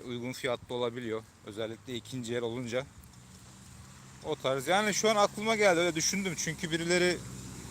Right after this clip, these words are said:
yanlış hatırlamıyorsam internetten mezat yapıyorlardı böyle. Mezat yapınca benim de aklıma geldi. Ben de çünkü ek,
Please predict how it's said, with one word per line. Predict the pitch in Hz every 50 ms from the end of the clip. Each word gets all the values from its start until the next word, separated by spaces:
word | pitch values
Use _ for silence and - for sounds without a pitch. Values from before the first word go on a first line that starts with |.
| - - - - -
yanlış | - 139 147 165 165 -
hatırlamıyorsam | 165 160 - 180 160 165 175 175 175 165 - - 135 139
internetten | 147 - - 165 160 156 - 180 165 135
mezat | 131 139 143 139 160 160 - -
yapıyorlardı | 143 123 - 120 117 107 104 101 101 95 104 104
böyle. | 104 110 123 160 180 - - - - - - - - - - - - - - 120
Mezat | 139 143 139 151 156 151 - -
yapınca | 165 151 - - 185 160 156 139
benim | 135 143 151 160 151
de | 156
aklıma | 156 147 - - 160 156 160 147
geldi. | 117 107 107 107 117 113
Ben | 123 123 127
de | 127
çünkü | 120 - - 131 120 - 147
ek, | 131 120 107